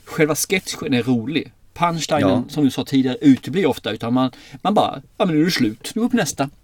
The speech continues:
Speaker 1: Och jag tycker det är så jäkla skönt. För ibland väntar man på punchlinen och sen så är inte den lika kul som sketchen.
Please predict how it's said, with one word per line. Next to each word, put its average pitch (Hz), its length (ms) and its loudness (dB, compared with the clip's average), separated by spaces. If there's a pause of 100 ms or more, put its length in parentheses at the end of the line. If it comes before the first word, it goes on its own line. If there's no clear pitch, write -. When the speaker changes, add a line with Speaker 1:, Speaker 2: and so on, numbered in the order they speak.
(440)
Speaker 1:
Och 165 80 -4
jag 165 100 0
tycker 196 160 -4
det - 60 -6
är 160 40 -4
så - 140 -4
jäkla 147 280 -2
skönt. - 720 -6 (360)
För 156 200 -2 (440)
ibland 160 340 -2
väntar 156 280 -2
man 175 140 -6 (180)
på 160 100 -6
punchlinen 120 640 -4
och - 160 -10
sen 160 140 -4
så 175 220 -2 (240)
är 160 160 -2
inte 160 200 -6
den 139 120 2
lika 147 200 -2
kul 120 220 -4
som 123 120 -8
sketchen. - 500 -10